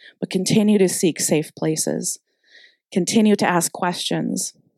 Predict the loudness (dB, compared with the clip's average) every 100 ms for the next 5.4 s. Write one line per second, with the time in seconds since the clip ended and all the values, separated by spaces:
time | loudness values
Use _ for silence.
0 | -12 -4 0 4 4 4 0 -2 0 0
1 | 2 0 -2 0 2 2 0 0 -2 -2
2 | -6 -4 -4 -4 -6 -8 _ _ _ _
3 | _ _ _ _ _ _ _ _ _ _
4 | _ 0 2 2 2 0 0 0 2 2
5 | 2 -2 -4 -8